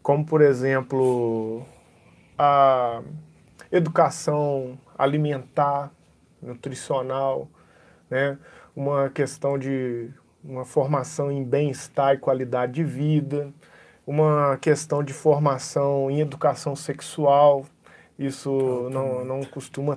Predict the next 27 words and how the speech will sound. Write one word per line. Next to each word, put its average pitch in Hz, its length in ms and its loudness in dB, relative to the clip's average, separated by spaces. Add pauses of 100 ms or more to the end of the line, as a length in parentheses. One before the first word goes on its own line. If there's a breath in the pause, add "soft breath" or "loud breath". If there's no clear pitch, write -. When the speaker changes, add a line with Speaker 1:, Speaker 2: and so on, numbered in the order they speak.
(120)
Speaker 1:
ter 139 140 -2
nas 131 120 -4
escolas. 139 380 0
Professores 170 680 2
de, 160 440 0
de 135 180 -10
ciência, 147 640 2
educação 135 520 -6
física, 160 460 -2
às 151 60 2
vezes 180 220 -2
toca 185 460 6
nisso, 170 340 -2 (500 loud breath)
mas 170 300 4
de 175 80 0
maneira 180 540 8
Speaker 2:
Muito 170 200 8
superficial. 151 800 -2
Speaker 1:
superficial. 170 1080 6 (320 loud breath)
E 156 60 2
eu 170 100 6
falei, 170 260 2
"Gente, 170 260 2
a - 20 2
escola 165 380 0
tinha 190 380 -6
que 123 420 -8